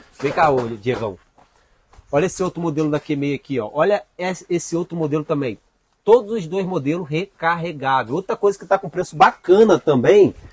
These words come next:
é esse modelo aqui, ó. Isso aqui é um aparador de pelos pra nariz.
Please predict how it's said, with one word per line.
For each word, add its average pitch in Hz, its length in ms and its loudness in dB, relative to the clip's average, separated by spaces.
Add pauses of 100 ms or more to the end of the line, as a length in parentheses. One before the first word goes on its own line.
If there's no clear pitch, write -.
(340)
é 151 100 4
esse 175 240 0
modelo 196 480 2
aqui, 202 480 -4
ó. 110 200 0 (140)
Isso - 140 -12
aqui 196 160 -2
é - 20 2
um 214 60 0
aparador 196 640 0
de 170 100 -10
pelos 190 380 -4
pra 185 240 0
nariz. 190 1000 -6